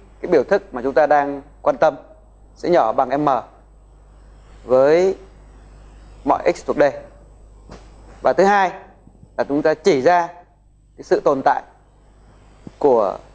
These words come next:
X zero sao cho là A X zero này bằng M. Thì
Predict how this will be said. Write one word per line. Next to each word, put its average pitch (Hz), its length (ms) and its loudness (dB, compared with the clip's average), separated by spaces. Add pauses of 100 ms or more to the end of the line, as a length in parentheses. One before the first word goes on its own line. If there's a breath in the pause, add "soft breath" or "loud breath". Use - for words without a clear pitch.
(240)
X - 40 2
zero 170 440 2 (480)
sao 135 100 0
cho 127 200 0
là 107 100 -2
A 120 220 0
X 123 120 -12
zero 117 200 -2
này 98 120 -16
bằng 104 300 -10
M. 101 40 -10 (2000)
Thì 131 140 -4